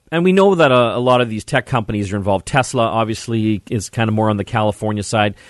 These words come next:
Uh, Google has, uh, been one of the pioneers of this. We've seen the Google self-driving car out for a number of years.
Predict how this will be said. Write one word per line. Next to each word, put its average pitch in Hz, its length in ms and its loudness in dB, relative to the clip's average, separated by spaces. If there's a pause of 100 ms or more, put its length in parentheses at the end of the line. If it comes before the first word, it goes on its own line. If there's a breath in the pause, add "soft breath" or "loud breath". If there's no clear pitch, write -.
(160 loud breath)
Uh, 104 480 0 (160)
Google 151 380 4
has, 117 300 -4
uh, 110 260 0
been 113 180 -4
one 123 160 0
of 127 40 0
the 117 60 2
pioneers 107 640 0
of 95 80 -6
this. 110 180 0
We've 110 140 -2
seen 113 180 -2
the 101 80 0
Google 110 300 2
self-driving 104 540 0
car 104 260 2
out 101 100 -2
for 98 220 -2 (220 soft breath)
a - 80 -6
number 117 360 2
of 101 120 0
years. 104 340 -2